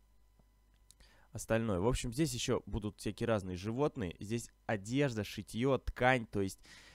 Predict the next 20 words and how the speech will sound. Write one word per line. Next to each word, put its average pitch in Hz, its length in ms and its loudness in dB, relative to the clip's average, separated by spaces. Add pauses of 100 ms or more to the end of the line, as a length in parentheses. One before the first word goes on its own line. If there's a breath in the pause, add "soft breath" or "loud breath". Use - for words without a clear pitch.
(180 loud breath)
очень 127 360 -2
классная 117 540 2
там 107 220 0
механика 110 480 0
проработана 98 720 0
с - 260 -8
одеждой, 107 520 0
то 92 140 -2
есть 90 200 -4
нам 98 180 -4
нужно 98 220 -4
будет 98 180 -2
делать. 92 200 0
Здесь 98 140 -6
можно 110 220 -2
сделать 104 280 -2
ещё 110 180 -10
всякие 117 280 -6
разные 120 280 -2
крыши, 123 560 -4